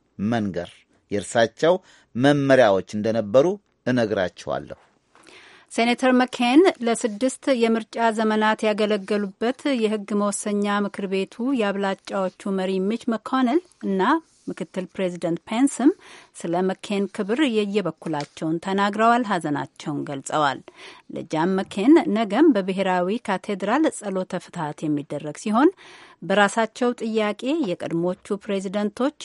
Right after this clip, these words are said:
Speaker 2: ባራክ ኦባማና ጆርጅ ቡሽ የዝክርና የሐዘን መግለጫ ንግግሮችን ያደርጋሉ። የመኬን አስክሬን ከነገ በስቲያ እሁድ ሜሪላንድ ዋና ከተማ አናፖሊስ በሚገኘው ወታደራዊ ስልጠናና ትምህርታቸውን በተከታተሉበት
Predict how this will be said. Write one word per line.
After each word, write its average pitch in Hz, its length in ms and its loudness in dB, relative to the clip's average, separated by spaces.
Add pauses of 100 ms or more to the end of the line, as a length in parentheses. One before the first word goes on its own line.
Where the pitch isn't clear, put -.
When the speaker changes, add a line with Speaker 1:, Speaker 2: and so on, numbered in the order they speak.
(140)
Speaker 2:
ባራክ 190 440 2
ኦባማና 202 520 0 (220)
ጆርጅ 214 340 -4
ቡሽ 254 240 -2 (500)
የዝክርና 226 760 0
የሐዘን 208 560 -2
መግለጫ 196 400 -4 (140)
ንግግሮችን 160 880 -8 (120)
ያደርጋሉ። 143 680 -8 (220)
የመኬን 160 480 -2
አስክሬን 190 560 0
ከነገ 160 400 -4
በስቲያ 156 400 -8
እሁድ 254 280 0 (500)
ሜሪላንድ 202 720 4
ዋና 202 400 2
ከተማ 208 480 -2
አናፖሊስ 190 680 -2
በሚገኘው 175 760 0
ወታደራዊ 151 840 -4
ስልጠናና 160 800 -6 (140)
ትምህርታቸውን 147 720 -8
በተከታተሉበት 185 1040 -4